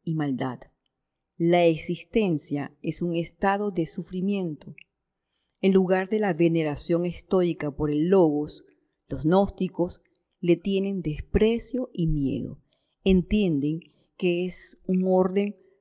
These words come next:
pero un orden malvado, un destino cósmico opresivo.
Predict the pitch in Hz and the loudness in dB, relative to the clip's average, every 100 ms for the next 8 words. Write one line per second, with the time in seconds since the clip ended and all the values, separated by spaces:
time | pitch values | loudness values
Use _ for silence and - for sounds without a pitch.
0 | _ 190 196 226 233 226 226 233 - - | _ 4 4 4 2 2 0 -2 -2 -4
1 | 151 151 147 185 175 175 196 _ _ - | -2 -2 0 0 0 -2 -6 _ _ -6
2 | 175 175 165 - 180 170 175 180 - _ | -2 0 -2 -2 -6 -2 -2 -4 -8 _
3 | _ _ - 165 - 180 170 - 170 170 | _ _ 0 0 0 -4 -4 0 0 -2
4 | _ _ _ - 151 143 - 190 170 139 | _ _ _ -4 0 0 0 0 0 -2